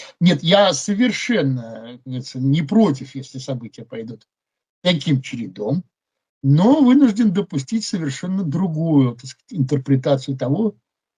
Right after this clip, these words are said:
что произошло, ребята. Потому что с той стороны сидят отнюдь не дураки. Мы в этом с вами убедились. Ам,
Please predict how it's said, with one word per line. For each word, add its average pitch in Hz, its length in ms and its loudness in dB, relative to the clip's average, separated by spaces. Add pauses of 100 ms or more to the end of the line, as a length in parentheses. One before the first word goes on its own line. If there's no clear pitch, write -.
(120)
что - 400 2
произошло, 156 540 -4
ребята. - 400 -10 (720)
Потому 147 340 2
что - 160 -4
с 131 60 -6
той 269 180 6
стороны 247 380 2
сидят 180 480 -4
отнюдь 147 640 -2 (260)
не 135 240 -2
дураки. 151 600 -10 (440)
Мы 160 140 -4
в 185 100 -4
этом 156 320 -8 (160)
с 131 60 -20
вами 131 240 -4 (120)
убедились. - 720 -6 (520)
Ам, 135 220 2